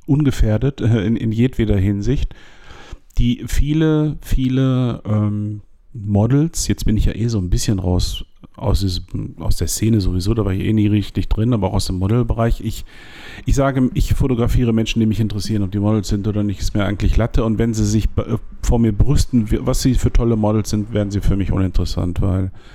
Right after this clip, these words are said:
äh, die will ich ja genau nicht. Aber diejenigen, die ich da in der Vergangenheit fotografiert habe, könnten alle qua Alter locker meine Tochter sein. Und das ist so, ähm, und das ist jetzt nicht nur so dahergesagt, das, äh,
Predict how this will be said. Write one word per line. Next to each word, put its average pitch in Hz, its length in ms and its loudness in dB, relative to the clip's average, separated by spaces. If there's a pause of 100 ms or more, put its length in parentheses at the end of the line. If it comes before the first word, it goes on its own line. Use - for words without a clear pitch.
(280)
äh, 95 180 0
die 98 200 0
will 107 100 4
ich 104 140 2
ja 92 100 2
genau 85 380 0
nicht. 85 260 -4
Aber 104 280 0 (200)
diejenigen, 113 600 2
die 98 180 0
ich - 80 0
da 107 100 0
in 107 60 2
der 104 80 2
Vergangenheit 104 420 2
fotografiert 101 600 2
habe, 113 180 0 (600)
könnten 123 440 2
alle 110 400 2
qua 95 300 0
Alter 95 640 2
locker 92 340 2
meine 90 240 -2
Tochter 85 400 0
sein. 82 280 0
Und 85 200 0
das 82 160 -2
ist - 200 0
so, 95 520 4
ähm, 90 560 0
und 95 100 0
das 95 140 0
ist 101 100 0
jetzt 104 180 -2
nicht 104 120 2
nur 98 180 2
so 98 140 2
dahergesagt, 95 720 0
das, - 280 -2
äh, 92 240 2